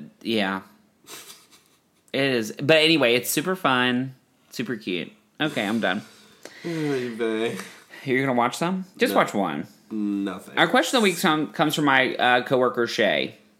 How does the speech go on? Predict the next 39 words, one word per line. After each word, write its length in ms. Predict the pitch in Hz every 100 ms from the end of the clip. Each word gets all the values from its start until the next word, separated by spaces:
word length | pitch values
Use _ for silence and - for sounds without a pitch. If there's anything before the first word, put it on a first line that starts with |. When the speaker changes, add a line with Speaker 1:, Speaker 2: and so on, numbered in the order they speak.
| -
Speaker 2:
Hey, 140 | 220
Shay. 480 | 294 214 208 277 294 - _
Speaker 1:
She 200 | - 202
says, 320 | 208 233 214 190
"Would 120 | 175
you 60 | 170
rather 180 | 190
be 100 | 214
deaf 400 | 185 135 120 139 -
or 120 | 120
blind?" 580 | 113 104 85 65 - - _ _ - - _ _ _ _ -
Speaker 2:
I'm 100 | 104
not 160 | 90
answering 320 | 87 87 92 90
that. 180 | 90 - _ _ _ _ _ _
Speaker 1:
I 120 | 160
think 120 | 240 233
it's 140 | 175
a 40 | 131
great 300 | 113 110 104
question. 600 | 104 85 - 64 55 - _ _ _ _ _
There's 240 | 139 147
multiple 360 | 139 143 - 151
layers 380 | 131 110 107 104
to 160 | 82 57
it. 180 | - - -
Number 260 | 135 143
one, 520 | 139 135 143 180 226 - - -
I 140 | -
think 220 | 143 208 262
I'd 120 | 254
rather 220 | 190 170
be 140 | 147 143
blind 680 | 110 113 107 87 58 65 - _ _ - - - - -
because 640 | 151 143 175 175 156 143 - -
I 180 | 156
really 360 | 170 135 160 175
like 220 | 160 147
music. 720 | 139 131 185 160 95 - -